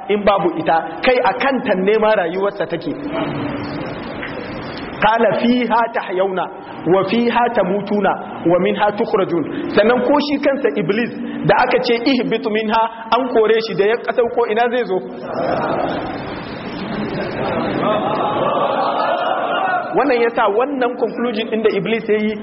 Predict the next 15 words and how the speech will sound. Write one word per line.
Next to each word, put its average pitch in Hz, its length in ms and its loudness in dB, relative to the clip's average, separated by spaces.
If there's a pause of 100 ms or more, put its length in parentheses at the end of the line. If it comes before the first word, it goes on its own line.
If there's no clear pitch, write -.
(280)
shirmen 196 460 4
conclusion 175 540 0
ne. 147 100 2
Me 196 80 4
yasa 277 200 2
nake 240 200 0
faɗan 190 280 2
wannan? 190 300 0 (320)
Shi - 200 -4
ne 220 100 4
saboda 185 360 4
waɗansu 220 440 0
'yan 226 220 2
addini 185 580 0
sabo 190 520 4